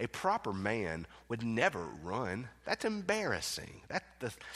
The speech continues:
that's the stuff of children. Men do not run. Yet when the father saw the son, what did he do?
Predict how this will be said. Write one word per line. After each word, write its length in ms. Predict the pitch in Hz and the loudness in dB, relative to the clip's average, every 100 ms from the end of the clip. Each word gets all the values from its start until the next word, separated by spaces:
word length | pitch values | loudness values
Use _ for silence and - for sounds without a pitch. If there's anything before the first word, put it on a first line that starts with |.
| - | 4
that's 180 | 196 - | 4 4
the 100 | 147 | 0
stuff 240 | - 143 | 2 0
of 120 | 104 | 0
children. 560 | - - 113 80 78 71 - - - - - - - - - - | -2 2 2 0 -4 -8 -12 -20 -20 -20 -20 -20 -20 -20 -20 -14
Men 520 | 104 120 156 127 107 87 | -4 0 0 0 -2 -4
do 120 | 98 | -2
not 240 | 92 87 | -2 -4
run. 340 | 85 76 78 - - - - - - - - - - - - - - - - - - - - - | -6 -10 -10 -14 -20 -20 -20 -20 -20 -20 -20 -20 -20 -20 -20 -20 -20 -20 -20 -20 -20 -20 -18 -6
Yet 120 | 92 | -4
when 100 | 95 | -4
the 60 | 98 | -4
father 540 | - 113 113 90 87 | 2 4 4 2 -4
saw 280 | - - 92 | -6 -4 -2
the 120 | 92 | -2
son, 440 | - - 90 82 82 | -6 -6 -6 -6 -6
what 120 | 85 | -8
did 120 | 82 82 | -8 -10
he 80 | |
do? 120 | 87 | -10